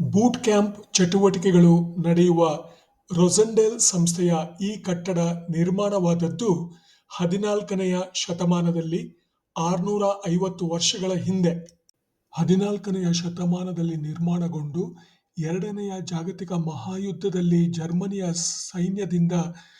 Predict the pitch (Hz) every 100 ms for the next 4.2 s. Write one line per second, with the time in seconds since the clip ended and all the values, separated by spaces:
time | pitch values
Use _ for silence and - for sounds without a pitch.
0 | _ _ _ _ _ - 135 170 220 -
1 | 220 190 180 165 175 175 - 165 180 185
2 | 233 196 170 165 _ _ _ _ _ -
3 | 180 185 214 214 180 185 190 175 170 175
4 | 180 180